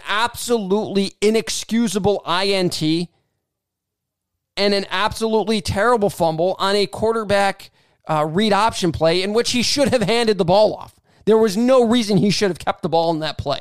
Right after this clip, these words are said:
Everything in that read suggested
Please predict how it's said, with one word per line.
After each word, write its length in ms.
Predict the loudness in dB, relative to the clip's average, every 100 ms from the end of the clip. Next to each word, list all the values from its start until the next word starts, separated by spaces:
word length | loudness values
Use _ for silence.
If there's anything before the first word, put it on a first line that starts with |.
| -10 _ _ _ _ _ -6
Everything 640 | -6 -4 -4 -2 -2 -2
in 200 | 0 0
that 180 | 0 -2
read 320 | -2 -2 -4
suggested 680 | -4 -4 -2 -2 -2 -4